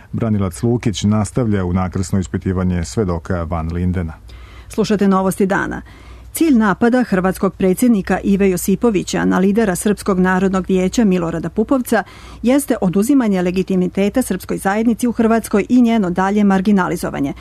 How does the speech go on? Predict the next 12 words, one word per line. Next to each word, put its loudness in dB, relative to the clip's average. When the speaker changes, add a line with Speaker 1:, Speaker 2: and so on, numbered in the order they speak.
Speaker 2:
ocenili 2
su -4
u 2
našoj 2
emisiji 0
Talasanje 0
predstavnici 0
Srba 0
i 4
izbjeglica 0
iz 0
Hrvatske. -8